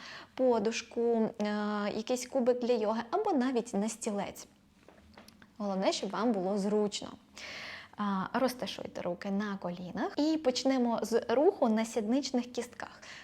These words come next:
Будемо то з'їжджати з сідничних кісток, якби на м'яку частину сідниць, да? То навпаки заїжджати, нахиляючи таз вперед.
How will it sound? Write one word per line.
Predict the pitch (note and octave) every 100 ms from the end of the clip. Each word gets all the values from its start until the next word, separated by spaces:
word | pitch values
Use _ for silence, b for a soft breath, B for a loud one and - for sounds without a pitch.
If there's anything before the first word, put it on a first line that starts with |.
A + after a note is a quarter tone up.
| B
Будемо | B3 A3 A3 A3 -
то | F4 E4+
з'їжджати | C4 B3 A#3+ A#3+ A3 F#3 F3+ - D#4 -
з | - -
сідничних | D4 D4 D4 - C#4 -
кісток, | C#4 - C#4 C#4 - B B B B3
якби | A#3 B3
на | B3+
м'яку | C4 C4+ C4+ C4+
частину | B3+ B3+ - B3 A#3+
сідниць, | B3 - A3+ A3+ A#3 -
да? | D#4+ - -
То | G3+
навпаки | E4+ - A#3+ C4 C#4+ A3
заїжджати, | A3 A#3+ A#3 A3 G#3+ G#3+ G#3+ G3 F#3+ - - B B G#3
нахиляючи | G#3+ - G3 G3+ G3+ F#3+ -
таз | - F3 F#3 -
вперед. | - F3